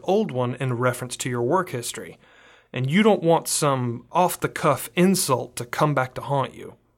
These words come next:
Leave your job with your head held high and your name in good standing. Finally, instead of relying on others to put you in a good mood, be your own source of positive energy.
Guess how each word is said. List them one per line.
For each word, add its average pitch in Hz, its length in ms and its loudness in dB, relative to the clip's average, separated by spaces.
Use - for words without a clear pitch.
Leave 139 280 -2
your 190 120 2
job 147 680 2
with 127 220 -4
your 113 120 -10
head 151 320 0
held 156 280 0
high 113 380 -6
and 131 160 0
your 120 120 2
name 127 340 0
in 117 140 -2
good 120 220 -2
standing. 110 580 -8
Finally, 190 560 4
instead 247 380 4
of 180 120 4
relying 135 380 4
on 120 160 0
others 123 320 0
to 120 120 -8
put 123 220 -6
you 117 100 -4
in 113 60 -6
a 110 60 -10
good 110 220 -8
mood, 110 300 -12
be 185 140 4
your 185 280 2
own 156 280 2
source 127 460 0
of 123 120 -6
positive 117 460 0
energy. 113 500 -4